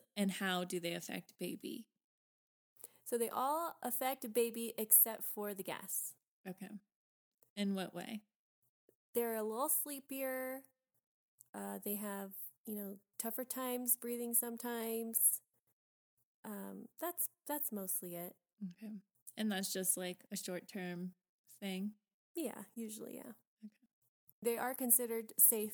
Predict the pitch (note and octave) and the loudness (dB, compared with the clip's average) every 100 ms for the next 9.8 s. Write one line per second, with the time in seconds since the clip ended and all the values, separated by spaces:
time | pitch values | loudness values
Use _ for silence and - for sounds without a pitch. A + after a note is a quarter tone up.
0 | - B3 A#3+ F#3+ F#3+ A#3 - - F#3+ G3+ | -2 0 0 0 0 2 2 2 0 0
1 | G3+ G3 F#3+ G3+ - A3 G#3+ A3+ A#3 G#3+ | 0 0 2 2 2 0 -4 -4 -6 -6
2 | F#3 F#3+ G3+ G#3+ - - - - - G3 | -6 -4 -6 -8 -14 -20 -20 -20 -10 -8
3 | F3+ F3+ F3+ - _ _ _ _ _ - | -6 -6 -8 -14 _ _ _ _ _ -16
4 | - F3 F3 G#3 A#3 B3+ B3+ B3 G#3+ G3 | -14 -10 -4 -2 -2 -4 -2 -2 0 -2
5 | G3+ A3+ _ _ _ _ _ _ - - | -4 -6 _ _ _ _ _ _ -6 -4
6 | F#3+ F3+ F3+ F#3 _ _ _ _ _ _ | -2 -4 -6 -10 _ _ _ _ _ _
7 | _ _ - - - A3+ A3+ - G3+ G#3 | _ _ -20 -14 -6 4 10 10 8 2
8 | A3 G#3+ A#3 A3+ A3+ A3+ A3 G#3+ G3+ - | -6 -2 2 4 2 0 -2 -2 -4 -2
9 | G3+ G#3 - G#3 G3+ G3 F#3+ | -4 -4 -6 -4 -2 -2 -6